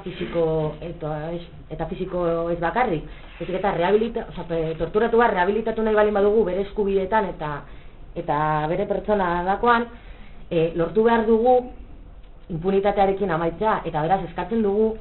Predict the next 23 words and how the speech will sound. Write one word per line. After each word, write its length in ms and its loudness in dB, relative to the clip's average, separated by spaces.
bai 140 6
bere 200 6
garaian 600 4
ezarritako 560 -2
salaketa 480 0
guztiak, 560 0
eta 160 -4
inolako 400 0
ikerketarik 720 -4
egin 280 -6
gabe 300 2
itxi 180 0
egin 240 0
ziren 220 -2
salaketak 560 -4
berriro 380 4
zabaldu 260 2
behar 180 2
diela, 360 0
lortu 300 4
behar 160 6
dugula, 480 2
eh, 300 -6